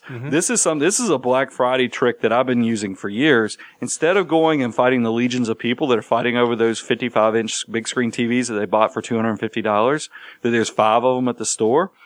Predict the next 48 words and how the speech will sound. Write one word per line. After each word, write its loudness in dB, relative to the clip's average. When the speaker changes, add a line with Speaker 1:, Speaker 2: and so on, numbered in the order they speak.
Speaker 2:
it 2
might 0
be 0
better 2
to -12
go 2
look 0
at 2
where 2
they're 2
actually -2
selling 0
name -2
brand 0
products, 0
you -6
know, -2
the, -4
the -4
Sonys 2
that 2
are 0
on -4
sale, 0
the -4
Samsungs, 0
and 0
then 2
go 0
to 4
a 0
competitor, 0
see -2
if 0
they'll 0
ma-, 0
price 0
match -8
it. -12
Speaker 1:
Sure. 0
Speaker 2:
I -2
mean, 0
that, 2
that 2
works 0
on, 2
you -4
know, 0